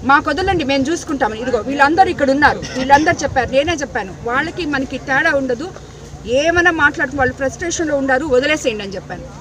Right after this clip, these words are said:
కాబట్టి ప్రసన్న కుమార్ రెడ్డి, నీ అవినీతిని,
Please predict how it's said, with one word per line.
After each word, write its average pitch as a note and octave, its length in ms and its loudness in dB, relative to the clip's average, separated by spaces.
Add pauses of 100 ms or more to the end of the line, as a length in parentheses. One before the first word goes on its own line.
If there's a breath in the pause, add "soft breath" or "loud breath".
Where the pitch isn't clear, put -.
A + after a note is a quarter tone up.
(320)
కాబట్టి C4 480 -2 (100)
ప్రసన్న C#4+ 300 -2
కుమార్ C#4+ 320 0
రెడ్డి, D#4 360 -4
నీ C4+ 200 -2
అవినీతిని, D4 720 -4